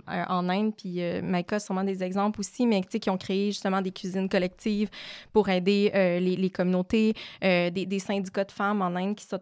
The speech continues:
se sont associés pour justement lier droits des femmes, droits humains et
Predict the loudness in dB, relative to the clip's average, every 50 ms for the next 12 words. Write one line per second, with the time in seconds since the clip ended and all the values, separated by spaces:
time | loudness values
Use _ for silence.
0 | -8 -14 -12 -8 -8 -6 -4 -4 -4 -2 -4 -4 -4 -6 -6 -4 -4 -2 -2 -2
1 | -4 -6 -12 -14 _ -4 -4 -4 -4 -6 -4 -2 -2 0 0 2 2 2 2 0
2 | 0 -2 -4 -4 -2 -2 -2 -2 -2 -2 -2 0 2 4 4 4 2 0 -2 -4
3 | -6 -6 -6 -4 -2 -2 0 -2 -2 -4 -6 -8 -4 0 0 2 0 0 -2 -2
4 | 0 0 0 -2 -2 -2 0 0 2 2 0 -2